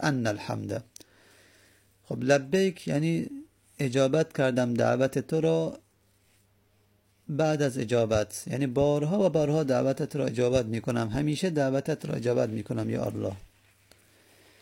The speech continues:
خب چرا بارها و بارها دعوت خدا را اجابت می‌کنی؟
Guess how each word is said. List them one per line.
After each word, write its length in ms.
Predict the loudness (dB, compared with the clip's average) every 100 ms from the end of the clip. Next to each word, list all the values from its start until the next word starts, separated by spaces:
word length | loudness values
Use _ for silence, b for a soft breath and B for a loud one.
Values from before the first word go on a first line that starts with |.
| b b b b _
خب 160 | -6 -6
چرا 540 | -4 0 4 4 2 0
بارها 560 | 2 4 4 4 4
و 20 |
بارها 420 | 4 2 2 2 2
دعوت 440 | 2 2 0 -2
خدا 260 | -4 0 0
را 100 | 0
اجابت 400 | 2 2 2 2
می‌کنی؟ 680 | -2 -4 -4 -4 -4 -6